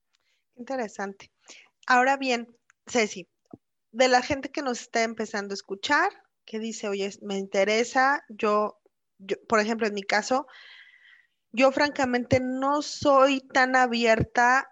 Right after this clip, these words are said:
a la medicina, eh, con pastillas o alópata.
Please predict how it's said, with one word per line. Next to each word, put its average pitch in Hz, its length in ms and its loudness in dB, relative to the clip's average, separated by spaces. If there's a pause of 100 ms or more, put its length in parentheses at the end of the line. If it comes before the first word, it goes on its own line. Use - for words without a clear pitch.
a 208 400 2
la 196 220 0
medicina, 202 1200 -4 (300)
eh, 175 540 -8 (340)
con 190 140 -12
pastillas 214 680 -4
o 202 40 0
alópata. 196 600 0